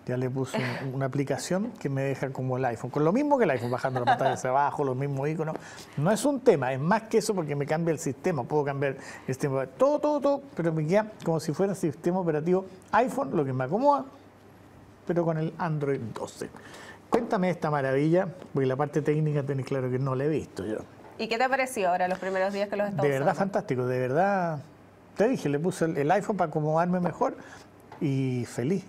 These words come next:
Speaker 1: y la cámara feliz y todo. Y tengo cinco G.
Speaker 2: Sí.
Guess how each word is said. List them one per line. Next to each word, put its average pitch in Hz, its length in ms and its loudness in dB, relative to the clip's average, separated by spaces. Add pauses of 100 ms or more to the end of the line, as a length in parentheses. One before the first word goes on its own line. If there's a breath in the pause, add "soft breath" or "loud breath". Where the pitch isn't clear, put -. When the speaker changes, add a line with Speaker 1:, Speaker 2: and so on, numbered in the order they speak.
Speaker 1:
y 120 60 -2
la 107 140 -4
cámara 139 380 0
feliz 143 400 0 (540 loud breath)
y 139 100 -2
todo. 123 380 2
Y 117 60 -2
tengo 127 680 -2 (460)
cinco 170 320 2
G. 214 180 2
Speaker 2:
Sí. 104 60 -8